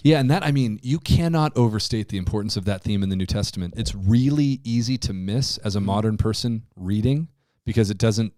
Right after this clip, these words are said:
Speaker 1: jump out at you, the issues of Jews and Gentiles. But, I mean, a massive percentage of what Paul is dealing with in his letters.
Speaker 2: Yeah, I'd feel comfortable saying two-thirds of the New Testament outside of the Gospels is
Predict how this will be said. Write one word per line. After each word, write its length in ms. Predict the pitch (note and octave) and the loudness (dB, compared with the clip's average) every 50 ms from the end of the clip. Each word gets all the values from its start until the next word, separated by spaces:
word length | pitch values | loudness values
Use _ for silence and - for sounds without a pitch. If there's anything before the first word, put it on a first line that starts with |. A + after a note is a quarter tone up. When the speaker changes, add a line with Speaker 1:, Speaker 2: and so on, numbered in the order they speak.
| _ _ _ _ _ _ _ | _ _ _ _ _ _ _
Speaker 1:
jump 260 | - - A#2 G#2 - | -4 -2 -2 -2 -2
out 160 | G#2 G2 G#2 | -2 -2 -2
at 80 | A2+ G2+ | -2 -2
you, 140 | A#2 B2 A#2+ | -2 -2 0
the 120 | G#2+ G#2 | 0 -2
issues 280 | G2+ - - A2+ G2+ G#2 | -2 0 0 -2 -2 -2
of 80 | G2 | -4
Jews 260 | F2+ - A2 A2 G2+ G#2+ | -2 -2 -2 0 0 -2
and 80 | G#2+ | -2
Gentiles. 380 | G2+ A2+ A2+ A2 - C3+ C#3+ C3 | -2 -2 -2 -2 -2 -2 -2 -2
But, 100 | - B2 | -2 -4
I 60 | A#2 | -4
mean, 240 | A#2 A2+ G#2+ F#2 - - _ _ _ _ | -4 -4 -4 -4 -6 -10 _ _ _ _
a 120 | - C3+ C#3+ | -2 0 0
massive 520 | A2+ G2 G2+ A2 C#3 D3+ - - G2 - | 0 0 -2 -2 -4 -4 -4 -6 -8 -8
percentage 480 | - F#2+ - - A2+ A2 G2+ F2 E2+ F#2+ | -10 -8 -6 -4 -4 -4 -4 -6 -8 -8
of 80 | F2 E2+ | -6 -6
what 180 | G2 F#2+ - | -6 -4 -2
Paul 320 | - - - G#2+ A2 A2 A2+ | -2 0 2 2 2 2 2
is 80 | G2+ | -2
dealing 320 | - - A2 A2 A2+ A2+ A2 | -2 -4 -4 -2 -2 -2 -4
with 120 | G#2+ - | -4 -4
in 80 | G2+ F2+ | -4 -4
his 140 | F#2 F2+ F2+ | -4 -6 -8
letters. 460 | F2+ F2 F#2 F#2+ A2 B2+ C#3 C#3 - - - - | -6 -6 -2 0 2 2 0 -2 -6 -10 -14 -6
Speaker 2:
Yeah, 260 | - G#3 G3 C#3 A2 | 0 0 0 2 2
I'd 140 | C#3 G3+ - | 0 0 -2
feel 180 | - - - E3 | 0 -2 -2 -2
comfortable 480 | - - E3 C#3+ C3+ - C3 C3 B2+ | -2 -2 -4 -4 -4 -6 -8 -6 -6
saying 360 | - - - B2+ B2 A#2+ A2+ | -6 -4 -4 -4 -4 -4 -6
two-thirds 880 | A2+ - - F#3 F#3+ - - - E3 D#3+ C#3+ B2+ A#2+ A2 G#2+ - - - - _ _ _ _ _ _ _ _ _ _ _ _ _ _ _ _ _ _ _ _ _ _ _ _ _ | -8 -8 -6 -6 -8 -8 -8 -6 -4 -4 -4 -4 -6 -8 -8 -10 -10 -10 -16 _ _ _ _ _ _ _ _ _ _ _ _ _ _ _ _ _ _ _ _ _ _ _ _ _
of 300 | - C3+ B2 A#2+ B2+ C3 - _ _ _ _ C3 | -8 -8 -8 -8 -8 -12 -16 _ _ _ _ -10
the 100 | B2+ C3 | -6 -4
New 200 | C3 C3+ C#3+ C#3+ | -2 -2 -2 -2
Testament 480 | C#3 - D3 - - - - A#2 A#2 A#2 | 0 0 0 0 -2 -4 -6 -6 -6 -6
outside 320 | A#2+ A#2+ - - B2+ A#2+ | -8 -6 -4 -4 -4 -4
of 80 | A#2 G#2+ | -4 -8
the 80 | A2+ | -8
Gospels 640 | G#2 A2+ A#2 A2 A2+ - - - - G#2 G2 - - | -6 -4 -4 -4 -4 -4 -6 -10 -12 -12 -14 -14 -12
is 420 | C3+ A#2 G#2+ G2+ G2 - - - | -10 -10 -10 -8 -10 -12 -12 -14